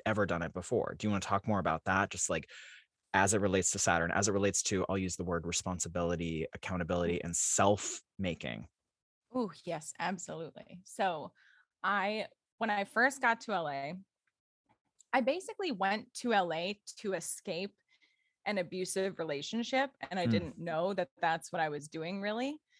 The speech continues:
Speaker 2: I had gone to school straight out of col-, or straight out of high school. I went to college, Sarah Lawrence College,
Speaker 1: Mm.
Speaker 2: for one year, even though I knew it's not what I wanted to do.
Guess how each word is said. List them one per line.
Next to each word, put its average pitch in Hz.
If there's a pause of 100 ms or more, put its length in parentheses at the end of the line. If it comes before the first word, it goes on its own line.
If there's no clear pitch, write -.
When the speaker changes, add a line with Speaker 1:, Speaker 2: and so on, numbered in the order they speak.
(720)
Speaker 2:
I 208
had 214 (400)
gone 233
to 294 (180)
school 202 (420)
straight -
out 202
of 196 (580)
col-, 151
or 165
straight 220
out 226
of 220
high 180
school. -
I 160
went 185
to 220
college, 147
Sarah 180
Lawrence 160
College, 135 (180)
Speaker 1:
Mm. 90 (280)
Speaker 2:
for 240
one 247
year, 196
even 233
though 220
I 196
knew 202 (100)
it's -
not 165
what 175
I 170
wanted 160
to 165
do. 175